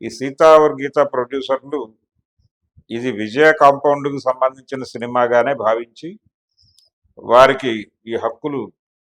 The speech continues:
ఇచ్చేశారు, "మీరు రీమేక్ చేసుకోండి తెలుగులో" అని. అప్పుడు ఈ, ఈ సినిమా మొదలుపెట్టారు ఈ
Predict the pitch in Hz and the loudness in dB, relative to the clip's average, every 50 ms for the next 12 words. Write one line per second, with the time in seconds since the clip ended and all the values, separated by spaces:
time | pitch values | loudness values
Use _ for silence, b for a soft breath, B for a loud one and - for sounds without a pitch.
0 | _ - 135 131 135 - 151 - - 131 104 92 - - _ _ _ _ _ _ | _ -16 -16 -12 -8 -8 -8 -4 -2 -2 -2 -4 -6 -12 _ _ _ _ _ _
1 | _ 113 113 117 120 123 120 110 104 95 - _ _ _ _ _ _ _ _ _ | _ -10 -8 -6 -4 -4 -4 -6 -6 -10 -14 _ _ _ _ _ _ _ _ _
2 | _ - - - 104 117 131 135 143 143 139 - - 135 131 120 - - 131 131 | _ -14 -8 -4 -4 -2 0 0 0 0 -2 -2 -6 -8 -8 -8 -6 -6 -6 -6
3 | 131 127 113 - 110 110 110 110 110 110 104 95 - _ _ _ _ _ _ _ | -6 -8 -10 -8 -8 -8 -8 -8 -6 -6 -6 -6 -8 _ _ _ _ _ _ _
4 | _ _ _ _ _ _ _ _ _ _ _ _ _ _ _ _ _ 120 131 - | _ _ _ _ _ _ _ _ _ _ _ _ _ _ _ _ _ -8 -8 -8
5 | - - - 196 190 196 175 135 - 131 131 135 127 - _ - 120 117 - 139 | -10 -12 -6 -4 -2 -2 -2 -4 -6 -8 -8 -8 -8 -10 _ -18 -16 -14 -12 -8
6 | 131 147 151 147 135 131 135 131 131 131 123 - 127 113 107 | -4 -4 -2 2 2 2 2 2 0 -4 -4 -2 -4 -4 -4